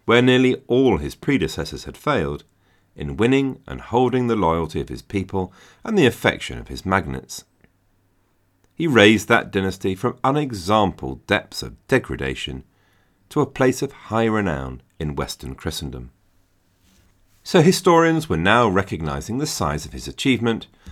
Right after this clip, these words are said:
and that his motives and techniques might be secondary to the outcome. McIsaac again.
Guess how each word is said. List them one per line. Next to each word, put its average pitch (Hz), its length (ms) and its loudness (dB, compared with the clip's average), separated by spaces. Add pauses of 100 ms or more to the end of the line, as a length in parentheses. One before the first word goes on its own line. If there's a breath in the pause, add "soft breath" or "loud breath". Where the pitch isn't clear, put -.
(160 soft breath)
and 120 140 0
that 123 80 2
his 87 160 -4
motives 113 500 2
and 62 140 -14
techniques - 600 -8 (220)
might 160 220 -4
be 156 80 -4
secondary 117 500 -8
to - 120 -18
the 78 120 -4
outcome. 71 500 -10 (1300)
McIsaac - 580 -2
again. 76 440 -4